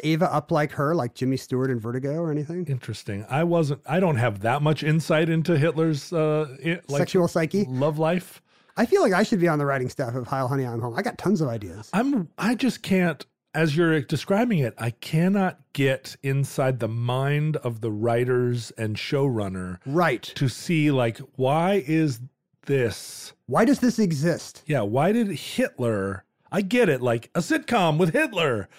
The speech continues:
Speaker 2: I get that pitch.
Speaker 1: A hitcom.
Speaker 2: A hitcom. Hit, yeah, <laughs> hitcom.
Speaker 1: You're trying to get the L in there, and I don't know if it can be
Speaker 2: Hitler-,
Speaker 1: done.
Speaker 2: Hitlercom. Uh, Hitlercom s-, actually sounds like a modern corporation that deals in, uh, technology services, right?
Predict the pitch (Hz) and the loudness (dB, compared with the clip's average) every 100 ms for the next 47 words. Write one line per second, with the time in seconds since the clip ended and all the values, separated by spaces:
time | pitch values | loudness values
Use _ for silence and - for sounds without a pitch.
0 | - - 156 165 285 220 196 117 95 - | -20 -8 -4 0 0 2 2 2 -4 -10
1 | _ _ - 110 107 - - 156 233 - | _ _ -4 -2 -2 -8 -2 2 2 2
2 | 127 123 - _ 135 135 285 - 139 120 | -2 -2 -6 _ -4 -2 -4 -2 0 2
3 | 110 104 - 285 - _ - 175 208 139 | 0 -4 -2 -2 -4 _ -4 0 2 2
4 | 120 185 - - - - 117 104 - 180 | 2 -2 -2 -6 -4 -4 -4 -4 -2 2
5 | 262 233 - 185 190 190 180 160 156 165 | 4 4 4 4 6 6 6 6 4 2
6 | 160 180 180 170 170 165 160 151 147 135 | 2 4 4 4 2 2 2 2 4 4
7 | 123 - - 254 208 156 123 123 117 113 | 2 -6 -2 -2 0 -4 0 0 2 0
8 | 107 - - - - - - 143 147 147 | -4 -10 -14 -18 -20 -20 -8 -2 2 2
9 | 143 - 156 214 - 151 139 120 147 131 | 2 2 2 2 0 2 2 0 -2 0
10 | 113 113 131 123 120 110 110 110 117 120 | 0 0 0 0 0 0 0 0 0 0
11 | 117 127 117 107 110 120 117 101 98 117 | 0 0 0 2 2 0 -2 -4 -4 0
12 | 110 107 107 101 101 101 101 - 123 - | 0 0 -2 -4 -6 -6 -6 -10 -14 -6
13 | 113 123 123 127 104 85 90 107 104 90 | -4 0 0 0 0 -6 -10 -6 -4 -4
14 | 87 85 85 107 143 | -6 -12 -6 -4 -4